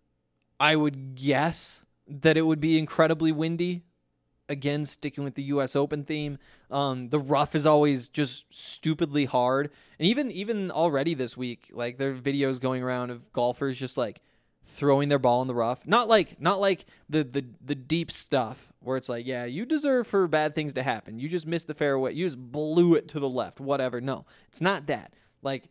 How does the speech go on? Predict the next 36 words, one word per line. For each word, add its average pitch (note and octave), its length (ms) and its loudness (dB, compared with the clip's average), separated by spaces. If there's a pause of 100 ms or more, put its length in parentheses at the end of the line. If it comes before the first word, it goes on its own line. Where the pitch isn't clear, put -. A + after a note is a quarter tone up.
ten A#3 260 0
yards F#3+ 320 4
off E3 220 4
the D3 80 -4
fairway, B2+ 560 0 (260)
you D3 160 2
just - 220 -4 (480)
drop D3+ 280 4
a C#3 60 -4
ball B2+ 460 2 (340)
and D3+ 100 0
it'll D#3+ 120 4
just C#3+ 240 -2
disappear. B2+ 480 -6 (1400)
It's F3 300 0
pretty D#3 320 4
crazy. A#2+ 520 -4
And - 80 -8
again, G3 240 -2
that's C3+ 200 -6
a E3+ 60 0
U F3+ 160 6
S E3+ 140 2
Open. E3+ 320 0
That's C#3+ 220 -4
why D#3+ 100 4
this D3+ 140 -2
is D3+ 100 -6
such D#3 200 0
a D3 40 -6
fun C#3+ 240 -4
tournament D3+ 380 -4
to C#3 80 -6
watch, C#3 400 0 (340)
is C3+ 140 -6
because, C3 760 0